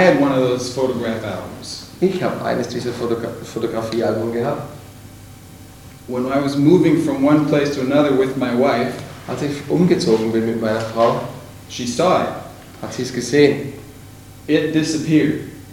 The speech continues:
Speaker 2: Und es ist verschwunden.
Speaker 1: A couple months later, I was, I was going to go look at it for some reason.
Speaker 2: Und ein paar Monate später wollte ich das mal ansehen.
Speaker 1: I was going crazy, man,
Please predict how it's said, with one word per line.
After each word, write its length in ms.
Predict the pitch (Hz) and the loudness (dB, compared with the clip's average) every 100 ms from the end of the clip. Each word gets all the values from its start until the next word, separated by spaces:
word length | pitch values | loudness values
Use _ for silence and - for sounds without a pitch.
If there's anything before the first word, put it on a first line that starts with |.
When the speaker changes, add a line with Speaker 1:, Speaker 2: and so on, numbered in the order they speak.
| - | -8
Speaker 2:
Und 160 | 120 120 | -4 -2
es 100 | 127 | -4
ist 140 | 123 | -6
verschwunden. 540 | 131 - 135 143 135 - - - - - | -6 -2 2 2 0 -6 -12 -16 -20 -8
Speaker 1:
A 40 | |
couple 200 | 156 160 | -6 2
months 340 | 151 151 151 147 | 4 6 4 4
later, 400 | 151 147 127 120 | 4 4 4 2
I 60 | 120 | -2
was, 160 | 117 - | -6 -8
I 80 | 120 | -4
was 220 | 127 135 127 | -2 0 -2
going 280 | 123 120 123 | -4 -4 -4
to 80 | |
go 200 | 135 151 | 4 6
look 280 | 156 196 - | 8 6 6
at 100 | 147 127 | 4 2
it 40 | - | -2
for 80 | 127 | -2
some 360 | - 160 175 | 4 6 8
reason. 360 | 185 185 - - - | 10 8 6 0 -4
Speaker 2:
Und 300 | 117 123 123 | -2 0 0
ein 120 | - | -2
paar 200 | 135 143 | 2 6
Monate 180 | 160 156 | 6 6
später 380 | - 143 143 143 | 4 0 2 4
wollte 220 | 139 139 | 4 4
ich 120 | - - | 2 -4
das 200 | 131 139 | -4 2
mal 240 | 123 156 | 4 4
ansehen. 480 | 165 - 113 120 - 110 | 4 0 0 0 -2 -4
Speaker 1:
I 160 | 131 | -2
was 120 | 143 151 | -2 2
going 260 | 156 156 156 | 2 4 2
crazy, 400 | 160 180 185 123 | 4 6 4 2
man, 280 | 110 104 | 0 0